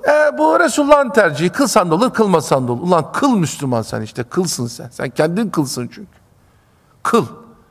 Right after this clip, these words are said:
Onu bırak sen, tayin ettiği müezzini bile benzetiyor. Bu adamın aşkıyla,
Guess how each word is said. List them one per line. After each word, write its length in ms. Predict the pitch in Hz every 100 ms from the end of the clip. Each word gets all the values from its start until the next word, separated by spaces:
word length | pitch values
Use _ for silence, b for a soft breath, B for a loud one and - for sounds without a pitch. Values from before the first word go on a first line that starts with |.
| b b b b
Onu 260 | 160 202 202
bırak 260 | 254 320
sen, 380 | - - 208 147 - -
tayin 340 | 175 196 254
ettiği 380 | 269 - - 214
müezzini 480 | 185 202 208 185 226
bile 220 | 190 170
benzetiyor. 580 | 151 143 127 123 127 113 - b b b b
Bu 140 | 214 262
adamın 380 | 214 185 170 165
aşkıyla, 760 | 175 - - 180 143 113 -